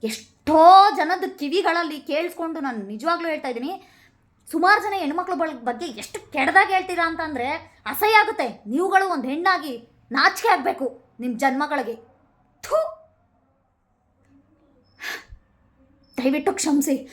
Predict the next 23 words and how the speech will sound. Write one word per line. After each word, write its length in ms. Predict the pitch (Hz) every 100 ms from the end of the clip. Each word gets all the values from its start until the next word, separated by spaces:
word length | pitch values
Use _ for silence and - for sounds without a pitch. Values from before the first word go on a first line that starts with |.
| - - -
ನನಗೂ 260 | 240 254 320
ನೋವಾಗ್ತಾ 460 | 294 294 277 294
ಇದೆ. 220 | 254 254
ನಾನು 280 | 233 240 285
ಒಂದು 200 | 285 269
ಹೆಣ್ಣಾಗಿ 600 | 254 277 294 277 311 - 262
ನನಗೂ 260 | 262 269
ನೋವಾಗ್ತಾ 420 | 277 269 330 -
ಇದೆ. 360 | 262 233 185 -
ಬೇರೆ 240 | 202 277 285
ಹೆಣ್ಮಕ್ಳ 320 | 269 269 285
ಬಗ್ಗೆ 220 | 277 254
ಆ 60 | 269
ಥರ 140 | 247
ಎಲ್ಲ 120 | 285 262
ಮಾತಾಡಬೇಡಿ. 840 | 262 277 247 277 285 - - -
ನಿಮ್ಗಳಿಗೂ 680 | 247 320 339 339 330 311 330
ನಿಮ್ಮ 380 | 240 254 349 370
ಹೊಟ್ಟೆಲೂ 300 | 349 320 302
ಒಂದೊಂದು 280 | 254 226
ಹೆಣ್ಣಿದೆ, 600 | 262 320 311 320 339 - _ _ _ _ _ _ -
ಅದನ್ನ 200 | 269 269
ಅರ್ಥ 180 | 262